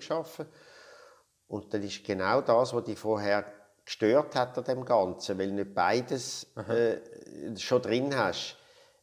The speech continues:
Speaker 1: Genau das stützt dich dann. Also das heisst, wenn du dann nachher über die Bühne nie laufst,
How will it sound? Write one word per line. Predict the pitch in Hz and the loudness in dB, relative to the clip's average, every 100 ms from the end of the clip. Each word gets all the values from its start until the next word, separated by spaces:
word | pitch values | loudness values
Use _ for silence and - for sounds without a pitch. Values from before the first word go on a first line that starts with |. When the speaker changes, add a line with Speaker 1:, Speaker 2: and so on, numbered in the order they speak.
| _ _ _ | _ _ _
Speaker 1:
Genau | - 110 98 127 | 0 2 4 4
das | 123 113 123 - - | 6 6 6 0 -8
stützt | - - 135 135 - | -10 -2 -2 -2 -8
dich | 147 | -6
dann. | 131 101 87 | -2 -2 -2
Also | 95 95 | -8 -8
das | 101 101 | -10 -8
heisst, | 104 117 117 - | 2 2 2 2
wenn | 113 104 | 2 2
du | 107 | 2
dann | 110 104 | 2 4
nachher | 107 110 | 2 0
über | 98 | -2
die | 98 | -4
Bühne | 110 113 120 | -4 -2 -2
nie | 117 117 | 0 2
laufst, | 110 98 98 - | 2 2 0 -8